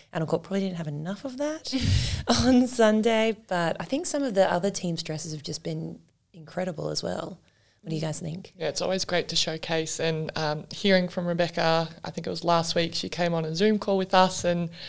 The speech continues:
Speaker 2: spoke about it and what it meant for her, and I love just hearing the story of her and her family and being able to come to the game and see it firsthand. Um,
Speaker 1: Mm.
Speaker 2: must be a really proud moment for her and her family. So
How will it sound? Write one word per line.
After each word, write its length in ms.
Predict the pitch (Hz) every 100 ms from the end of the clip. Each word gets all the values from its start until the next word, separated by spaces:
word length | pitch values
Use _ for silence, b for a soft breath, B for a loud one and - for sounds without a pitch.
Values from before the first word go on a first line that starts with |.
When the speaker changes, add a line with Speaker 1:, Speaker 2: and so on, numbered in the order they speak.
| B
Speaker 2:
spoke 380 | - 190 185 185
about 260 | 175 170
it 40 | 170
and 120 | 170
what 120 | 165
it 80 | 160
meant 200 | 165 202
for 100 | 170
her, 400 | - 170 160 156
and 180 | 156 -
I 80 | 170
love 220 | 165 160
just 160 | 170 -
hearing 400 | 175 170 165 170 B B -
the 80 | 175
story 320 | 175 160 160
of 80 | -
her 240 | 165 160
and 120 | 160
her 100 | 156
family 440 | - 160 160 165 160
and 80 |
being 160 | 160 160
able 120 | 156
to 60 | 156
come 220 | - 151
to 80 | 160
the 100 | 160
game 360 | 143 151 151 151
and 180 | 151
see 260 | 143 160 151
it 220 | 147 - B B
firsthand. 960 | _ 151 151 - 165 180 226 240 240 -
Um, 360 | 175 170 165 165
Speaker 1:
Mm. 60 | - - 185
Speaker 2:
must 200 | 180 -
be 80 | 196
a 40 |
really 180 | 175 165
proud 280 | - 156 156
moment 260 | 151 156 156
for 100 | 147
her 200 | 165 -
and 100 | 160
her 80 | 160
family. 420 | - 82 180 123
So 300 | - 180